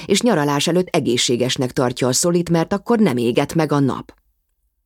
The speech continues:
Aztán azokra az estékre gondol, amikor sminkben alszik el. A vízvonalába sűrűsödik az olcsó spirál, és nyakhajlatában megáll a rosszul kiválasztott musz állagú ragacsos alapozó.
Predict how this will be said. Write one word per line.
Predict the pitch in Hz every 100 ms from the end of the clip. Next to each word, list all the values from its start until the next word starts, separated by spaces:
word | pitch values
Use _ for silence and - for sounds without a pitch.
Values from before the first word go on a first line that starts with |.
| - - -
Aztán | 196 175 185
azokra | 285 262 175 147
az | 143
estékre | 156 147 151 135 135
gondol, | 123 135 139 147
amikor | 147 147 156
sminkben | 151 - 147 127 113
alszik | 92 90 - 113 -
el. | - - - _ _
A | 190
vízvonalába | 170 196 151 123 135 131 127 127 127
sűrűsödik | - 143 131 127 143 127 123
az | 127
olcsó | 147 139 131 123
spirál, | 117 - 131 123 120 147 -
és | - 170
nyakhajlatában | 185 180 170 147 139 139 147 139 147
megáll | 156 147 131 135
a |
rosszul | 143 143 - 123 117
kiválasztott | 139 131 131 127 - 131 131
musz | 156 127 - -
állagú | 117 101 104 113 123
ragacsos | 123 113 87 - 101
alapozó. | 71 - - - - -